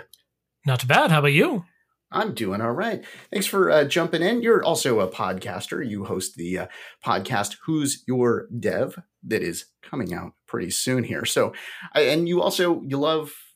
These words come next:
Speaker 2: uh, World War Two and the history behind it and all of that. So I figured I'd bring you in and,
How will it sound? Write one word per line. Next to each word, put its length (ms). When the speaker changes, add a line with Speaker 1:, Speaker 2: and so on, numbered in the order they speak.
Speaker 2:
uh, 340
World 240
War 240
Two 460
and 420
the 80
history 480
behind 380
it 80
and 80
all 120
of 60
that. 220
So 80
I 20
figured 300
I'd 100
bring 160
you 120
in 100
and, 180